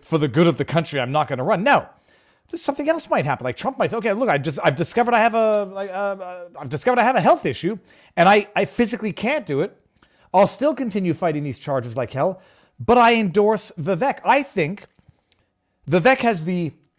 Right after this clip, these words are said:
best chance of any, better chance than, than DeSantis at this point, of getting, uh, Trump's base, especially if Trump endorses Vivek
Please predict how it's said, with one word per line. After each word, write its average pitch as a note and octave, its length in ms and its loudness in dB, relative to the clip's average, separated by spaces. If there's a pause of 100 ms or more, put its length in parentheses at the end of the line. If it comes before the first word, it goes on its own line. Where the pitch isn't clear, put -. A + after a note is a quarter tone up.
(400)
best G3 340 0
chance G3+ 260 -4
of C#3 80 -6 (100)
any, A#3+ 240 0
better B3 280 4
chance C4+ 260 0
than, F3 160 -2
than D3 180 -4
DeSantis G#3+ 500 -4
at C3+ 80 -10
this B2 160 -8
point, B2+ 300 -8 (480)
of D3 240 2
getting, F#3+ 480 2
uh, D#3 420 2 (300)
Trump's F3+ 320 0
base, G#3+ 280 0
especially G3 520 -2
if D#3+ 100 -8
Trump F3 320 -4 (340)
endorses D#3 560 -2
Vivek C3+ 440 -6